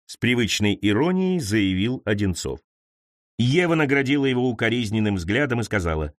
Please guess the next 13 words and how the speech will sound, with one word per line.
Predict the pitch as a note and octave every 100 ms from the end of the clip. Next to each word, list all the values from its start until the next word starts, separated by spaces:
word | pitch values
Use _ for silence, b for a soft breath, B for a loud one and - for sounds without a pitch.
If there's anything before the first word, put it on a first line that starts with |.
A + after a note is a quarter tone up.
| _ _ _ _
«Очевидно, | - A#2 - A#2+ F#3 D3+ F#2 D#2
блоки | D2+ B2 A#3+ B3 A3+
сразу | G#3+ F3+ G#3+ G#3 C#3 A2+
старались | A2 A2+ B2 E3 B2+ -
отколоть | - G#2+ D#3 D#3+ -
от | A#2+
скалы | - B2 C3+ G#2
так, | - G#3+ - - _ _ _ -
чтобы | - D#3 C#3
они | D#3+ A3
соответствовали | G3+ D3+ G#2 A2+ G#2 - C3 E3 G#3+ A#3+ A3+ b _ -
определенным | F3 F3 E3 D3+ C#3 D3+ E3+
параметрам, | A3 A3+ A2+ E2 D2+